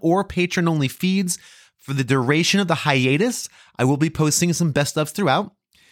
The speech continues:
Patreon is officially closed, and it's gonna reopen in March. If you are a patron, you know this already. Uh, you are no longer paying, but you are still a member and still have access to all the membership, uh, perks, including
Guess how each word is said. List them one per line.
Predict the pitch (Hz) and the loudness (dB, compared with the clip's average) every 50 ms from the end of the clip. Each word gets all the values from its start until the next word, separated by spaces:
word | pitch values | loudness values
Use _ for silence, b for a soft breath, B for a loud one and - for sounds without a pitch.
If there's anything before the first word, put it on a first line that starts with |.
| b b b b b | b b b b b
Patreon | - 208 220 - - 240 233 240 247 247 | -2 -2 0 0 0 2 2 2 2 2
is | 185 | 0
officially | 196 - - 220 202 - 208 202 190 | 0 0 0 0 0 2 2 0 0
closed, | 185 - - 196 202 226 294 320 311 - - - | 0 0 0 2 2 2 2 0 -2 -4 -8 -8
and | 180 - | -6 -6
it's | 165 147 - | -4 -2 0
gonna | 165 165 165 | 0 0 2
reopen | 156 165 175 180 175 180 170 | 2 2 2 2 0 0 0
in | 170 | 0
March. | 165 160 180 240 269 - - - - - | 2 2 0 0 0 -4 -4 -6 -4 -4
If | 147 147 - - | -6 -6 -4 -2
you | 170 165 | -2 0
are | - 160 165 165 180 | 2 2 2 2 2
a | 190 | 0
patron, | 185 - 185 185 185 - - 247 254 247 | -2 -2 -2 -2 -2 -2 -2 -2 0 0
you | 196 147 151 156 | 0 2 2 2
know | 151 147 151 160 | 2 2 2 2
this | 156 160 156 - | 0 0 0 0
already. | 175 160 160 160 160 170 190 202 196 b b b b b b b b | 0 2 2 2 2 2 0 0 -2 b b b b b b b b
Uh, | 123 127 127 127 | 0 2 2 2
you | 131 139 139 | 2 2 2
are | 131 131 | 4 2
no | 123 120 127 127 | 2 2 2 2
longer | 127 131 131 135 139 147 156 165 156 _ - | 2 2 2 2 0 -2 -4 -4 -8 _ -2
paying, | - 156 143 143 156 208 247 247 b b b b b b b b | 0 0 2 2 0 0 -2 -4 b b b b b b b b
but | - 147 - | -4 -2 0
you | 143 151 143 143 | 2 2 4 4
are | 139 135 | 2 2
still | - - - - 170 175 175 160 | 0 -2 0 2 2 2 2 2
a | 123 147 143 | 2 2 2
member | 131 127 139 143 151 156 170 180 196 214 208 - | 2 2 0 0 2 0 0 0 0 -2 -4 -4
and | - 135 135 131 123 | -2 -2 0 0 0
still | - - 147 | 0 0 0
have | 143 131 | 2 2
access | 131 139 139 - - 147 143 - - | 2 2 2 0 0 -2 -2 -2 -2
to | - 143 | 0 0
all | 127 127 | 2 2
the | 120 123 117 | 2 0 0
membership, | 113 117 123 123 117 127 - - 127 - _ _ _ _ - | 0 -2 -2 -2 -2 -2 -2 -4 -6 -6 _ _ _ _ -6
uh, | - 120 117 110 - | -2 0 2 0 0
perks, | - - 226 240 247 - - - - | 0 0 0 0 0 0 -2 -2 -2
including | - 170 165 156 - - - 185 180 196 202 202 208 208 202 208 | -2 -2 -2 -2 -6 -4 -2 0 2 2 2 2 2 0 0 -2